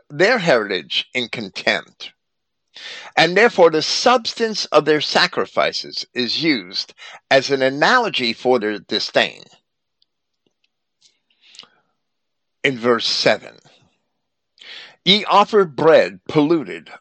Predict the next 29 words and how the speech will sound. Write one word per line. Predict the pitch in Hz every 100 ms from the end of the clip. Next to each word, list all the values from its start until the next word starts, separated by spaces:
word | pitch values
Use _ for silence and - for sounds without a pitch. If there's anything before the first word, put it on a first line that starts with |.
| -
upon | - - 120 113
mine | 107 104
altar, | 101 110 107 - - - _ - - _ -
and | 151
you | 160 185
say, | - 160
Wherein | 135 175 240 196 139 170 180
have | - 160 160
we | 185
polluted | 175 202 208 247 180
thee? | 98 52 - _ _ _ _ _ _ _ _ _ _ - - - - _
In | - 180
that | 190 220 -
you | 202
say, | - 143 104 60 - _ _
The | 160
table | - 202 226 202 208
of | 190 180
Yahweh | 151 117 107 104 -
is | 127 120 -
contemptible. | - 113 139 135 - 95 57 - _ _ - - - -
And | 151 175
if | 185 196
you | 170
offer | - 233 226 214 208 -
the | 151 165
blind | 131 170 156 117 107 113
for | 123
sacrifice, | 131 - 147 107 87 62 57 - -